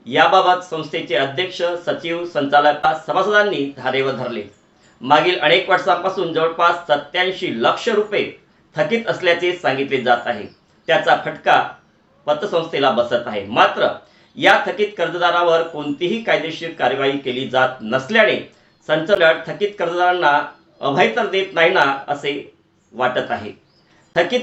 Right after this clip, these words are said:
कर्जदार यांच्यात साटेलोटे व्यवहार तर नाही ना, अशी भावना सभासदांच्या मनात निर्माण झाली आहे. या थकीत कर्जदारांवर कायदेशीर कारवाई करावी, अशी एकमुखाने मागणी या सभेत करण्यात आली. तसेच नवीन संचालक मंडळ येऊन तीन वर्ष झाले, मागील दोन आम सभेत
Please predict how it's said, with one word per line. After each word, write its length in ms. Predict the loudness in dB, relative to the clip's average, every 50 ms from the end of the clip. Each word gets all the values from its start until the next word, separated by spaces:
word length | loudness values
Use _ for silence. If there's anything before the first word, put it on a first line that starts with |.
| 2
कर्जदार 520 | 2 2 4 4 6 6 6 6 4 2 0
यांच्यात 480 | -2 -2 -2 0 2 2 2 2 -2 -4 -4
साटेलोटे 580 | -2 -2 -2 0 -2 -2 -2 -2 -2 -2 -2 0
व्यवहार 380 | 0 -2 -2 0 2 2 0 0 0
तर 140 | 0 0 0
नाही 260 | 2 4 4 4 4
ना, 240 | 4 4 4 4 2 0 -4
अशी 220 | -8 -8 -8 -8
भावना 480 | -8 -4 -2 0 2 2 2 2 0 -2 -4 -4
सभासदांच्या 600 | -2 -2 -2 -2 -2 -2 -2 -2 0 0 0 0
मनात 300 | 0 0 0 0 0 0 -2 -4 -10 _ _ _ _ _
निर्माण 400 | -6 -4 -2 -2 0 0 -2 -2
झाली 280 | -2 -4 -4 -4 -4 -6
आहे. 280 | -6 -8 -10 -14 -18 _ _ _ _ _ _ _ -2
या 200 | 2 4 4 4 2 0
थकीत 200 | -4 -6 -6 -6 -4 -4
कर्जदारांवर 680 | -4 -2 2 4 4 4 4 2 0 -2 -2 -2 -2
कायदेशीर 480 | -2 0 0 0 0 0 -2 -4 -6 -6 -4 -2
कारवाई 340 | -2 -2 2 2 0 0 0
करावी, 280 | 0 0 0 0 0 -2 -6 -6
अशी 340 | -6 -6 -6 -6 -10 -10 -8
एकमुखाने 680 | -6 -4 -4 -4 -4 -6 -4 0 0 2 2 2 2 2
मागणी 600 | 0 0 2 2 2 4 2 0 -2 -2 -4 -8 -14 _ _ _ _
या 240 | 0 2 2 2 2
सभेत 220 | 0 0 0 0 0 0
करण्यात 360 | -2 -4 -4 -4 -4 -4 -6 -8
आली. 220 | -8 -8 -10 -14 -18 _ _ -8
तसेच 300 | -4 0 0 2 2 2 0 -2 -4 -10 -18 _ _ _ _ _ _ _
नवीन 340 | -2 2 4 4 4 4 2
संचालक 500 | 2 0 0 2 2 4 6 4 4 2
मंडळ 220 | 0 0 2 2 2
येऊन 280 | 2 0 0 -2 -6
तीन 280 | -10 -8 -6 -6 -4 0
वर्ष 240 | 0 0 0 0 0
झाले, 320 | 2 2 2 4 2 0
मागील 440 | 0 2 2 2 0 -2 -4 -6 -4
दोन 180 | -4 -2 -2
आम 340 | -2 -2 0 0 0 0 0
सभेत 440 | -2 -2 0 0 0 0 -2 -4 -8